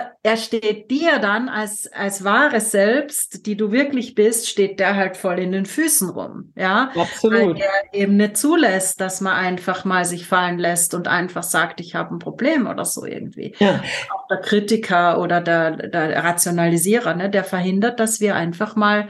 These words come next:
Speaker 1: sanft, verletzt und, äh,
Speaker 2: Mhm.
Speaker 1: traurig sind und uns zeigen, ja. Wir sind ja eh nach außen immer die Powerfrauen. Bäm, ich war immer tough.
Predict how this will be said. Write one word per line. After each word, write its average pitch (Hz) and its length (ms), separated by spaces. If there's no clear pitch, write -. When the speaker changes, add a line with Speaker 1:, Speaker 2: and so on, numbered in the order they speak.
Speaker 1:
sanft, 196 540
verletzt 196 680
und, 190 440
äh, 180 360
Speaker 2:
Mhm. 190 280
Speaker 1:
traurig 233 360
sind 202 300
und 196 160
uns 190 260
zeigen, 226 500
ja. 180 220
Wir 233 100
sind 202 220
ja 196 120
eh 180 100
nach 175 180
außen 170 320
immer 196 160
die 254 140
Powerfrauen. 220 920
Bäm, 240 400
ich 208 140
war 160 100
immer 208 240
tough. - 340